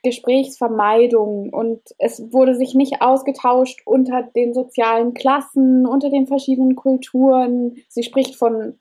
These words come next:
Gesellschaftsschichten, die sehr separiert gelebt haben oder auch immer noch leben. Und ich meine, das ist auch das, was wir jetzt beobachten, diese Vermeidung, dieses Nicht ins Gespräch kommen über die verschiedenen Ansichten, verstärkt ja total Vorurteile und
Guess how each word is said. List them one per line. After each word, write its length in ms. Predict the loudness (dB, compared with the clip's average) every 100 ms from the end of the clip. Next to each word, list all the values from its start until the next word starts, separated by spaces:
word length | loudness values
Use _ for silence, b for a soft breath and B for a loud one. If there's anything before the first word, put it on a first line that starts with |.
| _
Gesellschaftsschichten, 1120 | -4 0 0 0 -6 -6 -6 -6 -6 _ -10 -8
die 360 | -8 -4 -4 0
sehr 300 | 0 2 0
separiert 600 | -4 -4 -2 0 0 0
gelebt 460 | -2 0 -2 -4 _
haben 300 | -4 -2 -4
oder 200 | -4 -4
auch 140 | -4 -4
immer 140 | -2
noch 240 | -2 -4
leben. 360 | 0 2 2 0
Und 120 | -4
ich 80 | -8
meine, 140 | -4
das 140 | -4 -4
ist 140 | -4
auch 200 | -4 -4 -4
das, 240 | -4 -2
was 240 | -6 -6 -2
wir 180 | 2
jetzt 280 | 2 0 -4
beobachten, 640 | 0 2 4 2 2 -2 -2 -4
diese 220 | 0 0
Vermeidung, 960 | 0 -2 0 2 2 2 2 2 -2 -8 _ _
dieses 260 | -8 -2 2
Nicht 300 | 2 0 -2
ins 180 | -2
Gespräch 540 | -2 -6 -2 0 0 -2
kommen 460 | -2 0 0 -4 -10 _ _ _ -6
über 220 | 0 0
die 140 | 0
verschiedenen 580 | -4 -4 -4 -6 -6 -2
Ansichten, 760 | 0 2 2 0 -2 -8 -12 b b _
verstärkt 540 | -8 0 2 2 -2
ja 80 | -4
total 500 | -2 -4 -2 0 -2
Vorurteile 960 | -2 2 2 2 -2 -2 0 2 2 0
und 260 | -4 -8